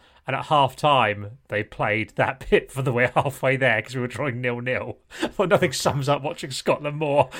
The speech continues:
than the entire crowd singing, "Whoa, we're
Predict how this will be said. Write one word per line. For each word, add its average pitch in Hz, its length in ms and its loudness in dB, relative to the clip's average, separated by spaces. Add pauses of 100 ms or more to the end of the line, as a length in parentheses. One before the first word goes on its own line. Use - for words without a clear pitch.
(200)
than 147 200 -4
the 170 80 4
entire 170 340 6
crowd 170 320 4
singing, 175 340 0
"Whoa, 208 880 4 (240)
we're 202 160 4